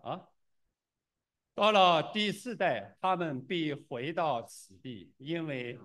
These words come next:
亚摩利人的罪孽还没有满盈。”哎呀，我不知道大家是读到创世纪这些经文的时候，是否想到我们中文所讲的一句话，叫做“恶贯满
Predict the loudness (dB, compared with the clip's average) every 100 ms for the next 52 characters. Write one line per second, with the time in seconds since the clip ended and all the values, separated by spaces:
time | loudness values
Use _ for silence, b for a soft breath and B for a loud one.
0 | -8 -8 -6 -6 -4 -4 -4 -8 -6 -6
1 | -6 -10 -12 -10 -8 -6 -8 -8 -8 -4
2 | -2 -2 -2 -6 -6 -6 -6 -6 -6 -6
3 | -8 -8 -6 -4 -6 -10 -12 -10 -8 -6
4 | -6 -6 -10 -16 _ b b b b -8
5 | -4 -2 -4 -2 0 0 0 -2 -4 -6
6 | -8 -6 -4 -4 -6 -8 -8 -6 -4 -4
7 | -6 -8 -10 -12 -12 -14 -12 -12 -12 -12
8 | -12 -12 -14 -16 -16 -16 -16 -16 -16 -14
9 | -14 -12 -10 -8 -10 -10 -8 -8 -8 -8
10 | -8 -8 -6 -6 -4 -6 -6 -8 -8 -10
11 | -8 -6 -4 -6 -6 -10 -14 _ _ 4
12 | 4 4 2 4 4 2 -2 -6 -12 _
13 | _ _ _ _ -14 -12 -12 -12